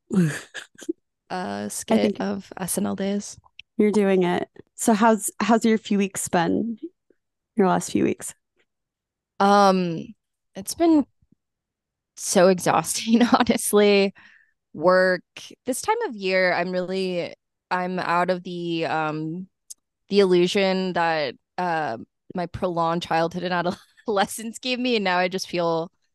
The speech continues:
Speaker 2: lots of responsibility. At the age of th-, it, it happened pretty late, at thirty-five, but you know what I mean? It's just every year it's like, "Oh, just, you know, get everyone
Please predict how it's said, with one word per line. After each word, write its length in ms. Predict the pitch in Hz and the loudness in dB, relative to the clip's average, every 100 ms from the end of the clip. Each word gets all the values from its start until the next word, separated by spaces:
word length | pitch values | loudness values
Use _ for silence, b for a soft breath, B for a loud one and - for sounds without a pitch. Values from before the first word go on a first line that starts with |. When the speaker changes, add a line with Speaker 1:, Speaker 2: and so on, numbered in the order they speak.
| _ _ | _ _
Speaker 2:
lots 240 | 202 180 254 | 0 0 -2
of 60 | |
responsibility. 960 | 226 - - 190 - 170 165 160 160 - | -10 -8 -8 -8 -8 -8 -6 -6 -6 -6
At 100 | - | -4
the 100 | 190 | 2
age 100 | 311 | 2
of 100 | 302 | 2
th-, 180 | - 233 | -2 -4
it, 120 | 226 - | -2 0
it 80 | 247 | 4
happened 320 | 240 240 208 | 2 2 -10
pretty 160 | 190 | -10
late, 300 | 170 139 - - | -6 -6 -6 -6
at 120 | 190 | -4
thirty-five, 720 | 185 180 180 - 151 170 208 - _ _ | 0 0 0 0 2 0 -2 -8 _ _
but 240 | 208 190 | 6 6
you 140 | - 240 | 6 4
know 80 | 269 | 6
what 100 | 277 | 4
I 60 | |
mean? 240 | 262 233 226 | 2 0 0
It's 160 | 196 | -4
just 320 | - 196 - b b b b | -2 -2 -4 b b b b
every 300 | 208 208 254 | -2 0 -2
year 360 | 214 180 185 196 | -2 -2 0 0
it's 260 | 190 - | -4 -8
like, 420 | 185 165 160 - - | -6 -6 -6 -12 -2
"Oh, 320 | 277 254 208 | 2 2 2
just, 320 | 185 190 - 190 | -2 -6 -8 -10
you 80 | |
know, 140 | 175 156 | -10 -8
get 120 | 175 | -6
everyone 760 | 170 175 175 175 170 170 175 | -4 -4 -4 -4 -6 -10 -12